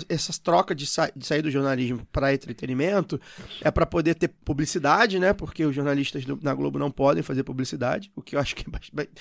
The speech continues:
<laughs> é uma medida bem, bem digna. E aí, o pessoal do entretenimento tinha, só que aí a informação de hoje já saiu, né? Os entendidos aí da, da televisão,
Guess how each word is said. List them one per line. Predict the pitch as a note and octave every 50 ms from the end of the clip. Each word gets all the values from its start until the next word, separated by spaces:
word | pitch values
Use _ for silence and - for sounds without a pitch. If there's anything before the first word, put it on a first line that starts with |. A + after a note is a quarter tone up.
| - -
<laughs> | - - - - -
é | F3+ F3+ - - F#3+ F3 E3+ F#3 D3+ D#3
uma | - D3 D3+ D#3
medida | D3 D#3 C3+ A#2 C#3 C3 C#3
bem, | A#2+ C3 D3 D3
bem | A#2+ D3 D#3 D3
digna. | B2+ A#2+ D3 E3 E3 F3+ F#3 G3+ - - - - - - - - - -
E | - F3+ G3+
aí, | G3+ G3 G3 G3 G3 G3+ G#3 G#3 G3+
o | G3 D#3+
pessoal | - G3+ F#3 F#3+ F3
do | E3
entretenimento | - F3 F#3 F3 F3+ G3+ G3+
tinha, | - - G#3+ G#3+ A3 G#3 F#3
só | - - G3
que | G3+ - A3 A3 A3+
aí | G3+ - - F#3 F#3 G#3 A#3
a |
informação | A#3 - A3 G3+ G3 F#3+ - G3 F#3
de | F3 G3
hoje | F3 E3+ G#3 A3+ F3 D#3+
já | C#3+ D#3+ D#3
saiu, | - - D#3+ D3+ C#3+ D#3+ F3+
né? | F3 D3+ D3
Os | C#3+ - - C#3 C3 B2+
entendidos | C#3 C3 - C3+ B2+ A#2 B2 C#3 C3 A#2 B2+
aí | C3 B2+ C3
da, | B2+ C3 B2+ B2+
da | B2+ - C3+
televisão, | - - C#3+ C3+ C3 C3 B2+ C#3+ B2+ B2 C3 C#3 D#3+ -